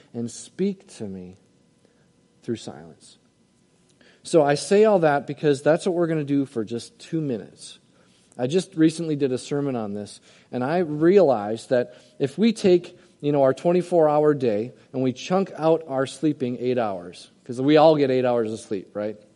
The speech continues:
Yes. So sixteen waking hours of our day. And if we break that into five-minute increments, we have two hundred five-minute increments of awake time.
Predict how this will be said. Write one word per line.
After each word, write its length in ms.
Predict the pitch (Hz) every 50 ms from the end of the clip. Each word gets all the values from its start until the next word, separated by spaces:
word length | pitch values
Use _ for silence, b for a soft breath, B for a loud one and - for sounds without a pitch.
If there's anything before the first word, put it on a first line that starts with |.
| _ -
Yes. 320 | 110 95 69 - - - B B B B B B
So 340 | B - 208 180 151 123 B B B B B
sixteen 680 | - - 233 226 226 - - - 233 226 226 208 185
waking 440 | 170 185 190 202 190 214 214 208 202
hours 420 | - 160 165 170 175 175 170 156 160
of 100 | 147 143
our 160 | 143 139 135
day. 360 | 123 123 110 95 90 85 - _ _ _ _ _ _ b b b b b
And 120 | 156 151
if 80 | 147 139
we 80 | 160
break 380 | 156 127 160 190 208 247 233 -
that 200 | 233 214 208 208
into 380 | 208 196 190 185 - - 165 143
five-minute 800 | - - - 180 160 175 202 202 190 196 196 196 190 180 175
increments, 640 | 175 170 165 147 131 127 127 143 - - - - _ _ _ _ _ _ _ _ _ b b b b b
we 140 | b 156 160
have 260 | 165 160 139 - -
two 300 | - - - 233 226 202
hundred 640 | 196 208 226 226 226 180 156 143 135 143 160 170 156 - - _ _ b b b b b b b b b b b _
five-minute 600 | _ - - 165 170 170 156 156 165 151 151 147
increments 520 | 143 139 131 131 107 98 87 - - - -
of 160 | 123 120 113
awake 380 | 113 113 123 123 117 - - -
time. 300 | - 117 92 58 50